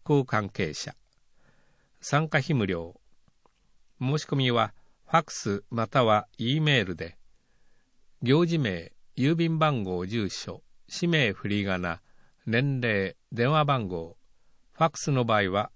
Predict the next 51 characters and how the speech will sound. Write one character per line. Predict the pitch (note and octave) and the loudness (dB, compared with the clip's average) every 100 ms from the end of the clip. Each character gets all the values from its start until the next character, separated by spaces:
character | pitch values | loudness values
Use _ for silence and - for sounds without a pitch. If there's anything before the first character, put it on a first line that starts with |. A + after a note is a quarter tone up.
| - | -4
フ | A#2 | -4
ァ | |
ッ | |
ク | - - | -4 -6
ス | E3+ | 0
番 | D#3 D3+ B2+ | 2 2 0
号 | F2 | -4
も | E2+ E2+ | -6 -4
書 | - | -4
い | D#2+ | -4
て、 | - E2 - - - - - _ _ - - _ - - | -8 -14 -14 -20 -20 -20 -20 _ _ -20 -20 _ -20 -16
整 | - F#3+ F#3+ | -2 2 2
備 | D3+ G2+ - | 2 -2 -2
教 | A#2 C3 | 0 0
育 | C#3+ - | -2 -4
セ | - A2+ | -2 -2
ン | E2 | -2
タ | - | -6
ー、 | D#2 E2 _ _ _ _ _ _ _ _ _ | -8 -8 _ _ _ _ _ _ _ _ _
フ | D3+ | 0
ァ | |
ッ | - | 0
ク | - | -6
ス | - F#2 - - | -8 -8 -10 -8
三 | B2 D#3+ | -2 -2
三 | D#3 F#3 E3 B2 | -2 0 2 0
一 | G#2 - A#2 | -2 -2 -2
一 | G#2 - F2+ | -2 -6 -6
の | F#2+ - | -6 -6
零 | G#2+ A2 D3+ | -4 0 0
四 | D3+ C3 F2 | 0 -2 -4
零 | E2+ G2+ G#2 | -2 -2 -2
二、 | F#2 D#2+ - _ - - _ _ _ _ _ - | -4 -8 -16 _ -20 -20 _ _ _ _ _ -4
E | B2+ E3 | 0 2
メ | D3+ G2 | 2 2
ー | |
ル、 | F2 - - - _ _ _ - | -2 -12 -20 -20 _ _ _ -6
エ | A#2 | -4
ス | - F3+ | -2 -2
イ | F3 E3+ | 0 2
ー | D#3+ | 2
ア | B2+ | 2
イ | F2+ | 0
ビ | F#2 G#2+ B2+ | -4 -2 0
ー | B2+ | 2
ア | A#2 | 2
イ | F2+ G2 _ - | 0 -8 _ -20
ハ | - - | -4 2
イ | E3 | 2
フ | C#3 G2+ | 0 -6
ン | F2 | -8